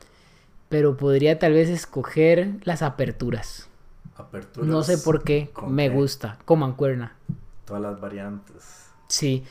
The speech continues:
Speaker 2: Lo
Speaker 1: y
Speaker 2: he hecho
Speaker 1: entre,
Speaker 2: con
Speaker 1: y entre
Speaker 2: prueba.
Speaker 1: básicos, por ejemplo, me gusta muchísimo hacer la sentadilla sumo. La disfruto
Speaker 2: Ajá.
Speaker 1: sobre sentadilla back squat o cualquier otro tipo de sentadilla o peso muerto convencional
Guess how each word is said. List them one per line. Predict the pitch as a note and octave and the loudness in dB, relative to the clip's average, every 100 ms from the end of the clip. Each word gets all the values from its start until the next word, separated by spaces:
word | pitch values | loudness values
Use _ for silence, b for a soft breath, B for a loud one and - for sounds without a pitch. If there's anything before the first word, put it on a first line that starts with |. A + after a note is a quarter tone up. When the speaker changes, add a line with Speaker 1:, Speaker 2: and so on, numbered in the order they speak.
| B - | B 0
Speaker 2:
Lo | D#3+ | 4
Speaker 1:
y | |
Speaker 2:
he | |
hecho | E3+ | 4
Speaker 1:
entre, | D3+ E3 | 4 2
Speaker 2:
con | G3+ | 4
Speaker 1:
y | F3 | 4
entre | E3+ | 4
Speaker 2:
prueba. | E3+ D#3 D#3+ | 6 8 10
Speaker 1:
básicos, | G3 A#3 G3+ B3+ - | 8 4 -2 -4 -2
por | G3 | 0
ejemplo, | E3 E3 G3+ A3+ A3 | 2 2 0 0 2
me | D#3 | 2
gusta | D#3 G#3+ | 0 0
muchísimo | F#3+ D3 E3+ G3+ E3+ | 0 -2 -4 -2 -2
hacer | C#3 E3 | 0 -2
la | |
sentadilla | F3+ F3+ C3 C#3+ D#3+ | -2 -4 0 0 0
sumo. | D3 C3 A2 - - - - - - | 0 -2 -4 -8 -16 -20 -20 -20 -8
La | C3+ | -4
disfruto | B2+ A#2 C#3 C#3+ F3 | -4 -4 -4 -2 0
Speaker 2:
Ajá. | |
Speaker 1:
sobre | F3 D3 C3 A#2+ - _ | 2 2 0 -2 -10 _
sentadilla | - C3 C3+ B2 C#3+ D3+ C#3 B2 A#2 | -6 -2 0 0 2 2 2 0 -2
back | A#2+ D3+ D#3+ | 0 0 0
squat | - F#3 E3+ E3+ D3 C#3+ | 0 4 4 4 2 -2
o | A#2+ | -2
cualquier | A#2+ A#2+ B2+ | -4 -4 -2
otro | C#3+ C3+ | -2 -2
tipo | C#3 D#3 | -2 0
de | |
sentadilla | C#3 B2+ A#2+ D#3 | 0 0 0 0
o | D3 | 0
peso | C3+ B2+ | -2 -2
muerto | B2 C3+ | -2 0
convencional | C3+ C3 B2+ A#2 A#2 A#2+ | 0 2 0 -4 -4 -6